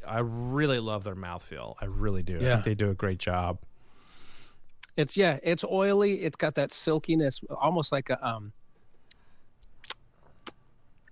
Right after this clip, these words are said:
Speaker 2: it's not filmy in the same way, but like, um, God, who is it? What is the, uh, like, Graham's?
Speaker 1: Graham
Speaker 2: Uh, that,
Speaker 1: crackers?
Speaker 2: that Gra-, Graham's forty year.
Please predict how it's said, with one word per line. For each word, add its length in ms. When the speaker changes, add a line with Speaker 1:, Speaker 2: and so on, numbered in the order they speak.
Speaker 2:
it's 220
not 180
filmy 520
in 180
the 80
same 320
way, 180
but 180
like, 240
um, 300
God, 220
who 160
is 160
it? 100
What 160
is 120
the, 260
uh, 180
like, 240
Graham's? 640
Speaker 1:
Graham 280
Speaker 2:
Uh, 100
that, 140
Speaker 1:
crackers? 240
Speaker 2:
that 180
Gra-, 440
Graham's 340
forty 300
year. 360